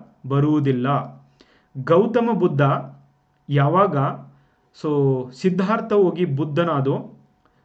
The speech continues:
so ಅವಾಗ ಸ್ಪೀಚ್ ಕೊಡೋಕೆ ಶುರು ಮಾಡ್ತಾನೆ. ಆಸೆಯೇ ದುಃಖಕ್ಕೆ ಮೂಲ ಅಂತ ಹೇಳ್ತಾನೆ. So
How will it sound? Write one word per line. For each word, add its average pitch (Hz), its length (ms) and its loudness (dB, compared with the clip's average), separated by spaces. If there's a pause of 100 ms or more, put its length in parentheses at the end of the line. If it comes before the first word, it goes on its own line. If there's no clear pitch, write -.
(120)
so 254 100 2
ಅವಾಗ 220 320 0
ಸ್ಪೀಚ್ 240 440 -2
ಕೊಡೋಕೆ 208 300 0
ಶುರು 175 160 -2
ಮಾಡ್ತಾನೆ. 147 560 -4 (540)
ಆಸೆಯೇ 190 500 -2
ದುಃಖಕ್ಕೆ 196 580 0
ಮೂಲ 175 380 2 (380)
ಅಂತ 160 240 -6
ಹೇಳ್ತಾನೆ. 151 800 -2 (460)
So 156 380 0